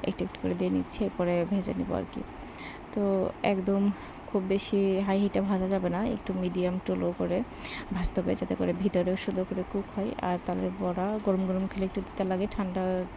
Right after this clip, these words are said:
গেলে খাওয়ার পরে একটু, মানে, তিতা ভাব কমে যায় আর কি।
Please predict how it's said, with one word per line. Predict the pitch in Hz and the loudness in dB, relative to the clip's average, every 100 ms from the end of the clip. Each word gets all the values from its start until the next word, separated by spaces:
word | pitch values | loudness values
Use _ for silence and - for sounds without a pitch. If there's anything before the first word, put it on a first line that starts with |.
| - - 190 | -12 -8 -4
গেলে | 180 180 175 | -2 -2 0
খাওয়ার | 190 175 - | 0 0 0
পরে | 175 175 | -2 -2
একটু, | - - 208 - - - - - | -2 -6 -6 -6 -8 -8 -4 0
মানে, | 196 | 2
তিতা | 202 190 | 4 2
ভাব | 202 180 - | 0 -2 0
কমে | 202 196 | 2 2
যায় | 180 180 | 2 -2
আর | 180 | -4
কি। | - | -6